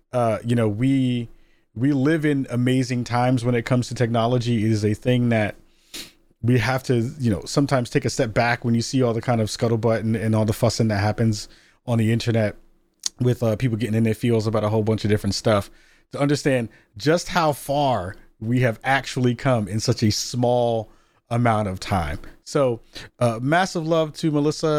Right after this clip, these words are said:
uh, for coming through. Make sure you check out High Score from Netflix.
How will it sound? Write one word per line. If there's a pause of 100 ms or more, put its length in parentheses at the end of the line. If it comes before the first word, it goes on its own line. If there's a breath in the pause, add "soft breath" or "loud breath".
(140)
uh,
for
coming
through.
Make
sure
you
check
out
High
Score
from
Netflix.